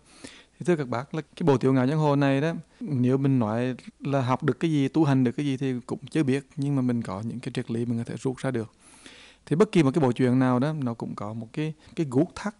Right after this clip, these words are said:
từ guốc thắt đó mà tất cả mọi chuyện đó, nó mới xảy ra. Hôm nay thì thầy xin, ờ, dùng cái nhãn quan của nhà Phật đó, để mình nhìn vào cái bộ Tiếu ngạo giang hồ này để mình coi thử là mình học được cái gì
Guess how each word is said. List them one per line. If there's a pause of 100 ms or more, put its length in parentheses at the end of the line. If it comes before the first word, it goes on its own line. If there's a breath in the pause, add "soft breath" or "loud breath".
(120)
từ
guốc
thắt
đó
mà
tất
cả
mọi
chuyện
đó,
nó
mới
xảy
ra. (320)
Hôm
nay
thì
thầy
xin,
ờ, (260)
dùng
cái
nhãn
quan
của
nhà
Phật
đó, (340)
để
mình
nhìn
vào
cái
bộ
Tiếu
ngạo
giang
hồ
này
để
mình
coi
thử
là
mình
học
được
cái
gì